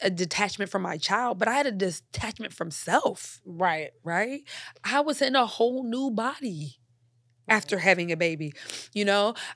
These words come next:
Speaker 1: I did not know, like, I had issue, like, I had been sitting my whole pregnant, like, I had arthritis in my knees and all these things I didn't even know. My body,
Speaker 2: Like, who
Speaker 1: I had to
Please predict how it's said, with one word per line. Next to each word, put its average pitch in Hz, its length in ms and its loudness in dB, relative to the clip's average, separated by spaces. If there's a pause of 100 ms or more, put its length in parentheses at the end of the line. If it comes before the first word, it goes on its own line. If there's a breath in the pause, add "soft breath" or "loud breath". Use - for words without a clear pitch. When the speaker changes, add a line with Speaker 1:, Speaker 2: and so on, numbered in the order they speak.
(100)
Speaker 1:
I 208 160 8
did 220 260 -4
not 226 380 2
know, 226 160 0
like, 220 220 6
I 254 100 10
had 262 200 2
issue, 240 180 -2
like, 233 140 2
I 254 60 6
had 269 280 0
been 214 160 2
sitting 240 480 2
my 214 180 0
whole 220 300 6
pregnant, 254 380 -2
like, 277 120 0
I 202 40 2
had 202 260 6
arthritis 214 560 4
in 247 80 0
my 214 80 2
knees 254 540 0
and 185 200 -2 (300 loud breath)
all 294 220 6
these 277 260 0
things 269 260 0
I 247 80 2
didn't 233 220 -2
even 220 260 -2
know. 208 280 4
My 214 120 -2
body, 226 220 0
Speaker 2:
Like, 190 240 0
who 214 60 0
Speaker 1:
I - 20 4
had - 80 4
to 185 60 6